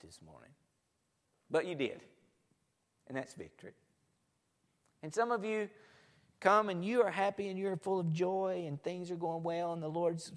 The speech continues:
filled your heart. But I'm telling you, some people in here and all, all over the place on this, this great resurrection morning, not everybody feels that way.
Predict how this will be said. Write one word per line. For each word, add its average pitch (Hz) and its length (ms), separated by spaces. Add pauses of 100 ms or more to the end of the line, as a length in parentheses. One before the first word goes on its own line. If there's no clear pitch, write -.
(120)
filled 165 220
your 160 100
heart. 165 180
But 165 80
I'm 170 140
telling 165 280
you, 156 100
some 165 240
people 160 320
in 151 120
here 156 240
and 143 100
all, 143 300
all 147 300
over 151 260
the 143 80
place 143 580
on 139 120
this, 139 240 (600)
this 151 260 (100)
great 156 340
resurrection 143 720
morning, 135 340
not 151 160
everybody 135 420
feels 135 240
that 120 200
way. 107 280